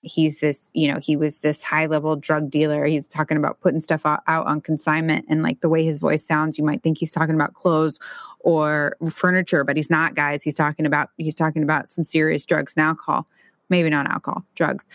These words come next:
And, um, we hear a lot of the recovery pieces, right? Like,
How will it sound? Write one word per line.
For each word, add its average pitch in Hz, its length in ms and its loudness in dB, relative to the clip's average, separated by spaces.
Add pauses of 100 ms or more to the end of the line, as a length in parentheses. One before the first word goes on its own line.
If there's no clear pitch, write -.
(480)
And, 175 500 0
um, 185 200 0
we 190 100 0
hear 208 160 2
a - 120 0
lot 180 380 0
of 170 200 0
the 165 520 0 (300)
recovery 170 1120 0 (320)
pieces, 165 760 0
right? 160 340 0
Like, 151 220 -2